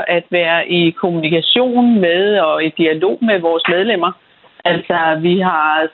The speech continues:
sendt, øh, øh, mails ud til dem. Vi har orienteret dem om, hvad det er for en situation, vi er i. Vi holder medlemsmøder stort set dagligt, og, øh, og på den måde kommunikerer med, øh, med vores medlemmer. Øh, men hvis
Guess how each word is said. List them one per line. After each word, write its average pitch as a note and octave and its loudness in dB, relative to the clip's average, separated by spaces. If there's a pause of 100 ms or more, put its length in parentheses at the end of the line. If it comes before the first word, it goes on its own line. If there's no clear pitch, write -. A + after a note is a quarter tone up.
(100)
sendt, E3 -4
øh, D#3 0 (560)
øh, D#3+ -2
mails G3+ -2
ud F#3+ 2 (120)
til F#3+ 0
dem. G3 -8
Vi E3+ -2
har C#3+ -2 (120)
orienteret E3 -2
dem F#3+ 0
om, E3+ -2
hvad F3 -2
det D#3 0
er D#3+ -2
for G3 -6
en E3+ -2
situation, F3+ 0
vi F3 2
er F3+ 0
i. F#3 -2 (320)
Vi E3+ 0
holder D#3 0
medlemsmøder E3 -2
stort E3+ 0
set F#3 0
dagligt, F#3+ -2
og, D#3 0
øh, D3 0
og D#3 -2
på - -16
den G3 -2
måde F3+ 2 (100)
kommunikerer F3+ 0
med, D#3+ 0 (180)
øh, D3 0
med D#3+ 0
vores D#3 -2
medlemmer. D#3+ -2 (560)
Øh, D3+ 0
men D#3 -2
hvis D#3 -4